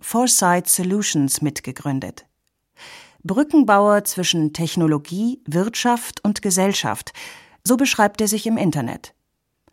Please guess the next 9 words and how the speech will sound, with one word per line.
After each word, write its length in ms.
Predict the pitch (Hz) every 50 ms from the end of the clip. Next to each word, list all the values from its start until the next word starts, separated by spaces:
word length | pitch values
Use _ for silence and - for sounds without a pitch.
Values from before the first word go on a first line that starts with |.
| _ - - - - _ _ _ _ -
Er 120 | 214 220
untersucht 420 | - 254 254 262 233 269 - - -
auch, 380 | 185 185 220 277 294 - - - _
welche 340 | - 196 220 269 269 - 294
Perspektiven 1040 | - - 247 233 - - 196 - - - - - - 196 208 240 233 277 277 277 254
der 200 | 208 190 180 185
traditionelle 880 | - - 214 240 240 269 247 - - - 214 202 196 185 185 190 185
Einzelhandel 680 | - 175 180 - - 151 139 131 131 127 - 135 131 131
hat, 200 | 131 131 -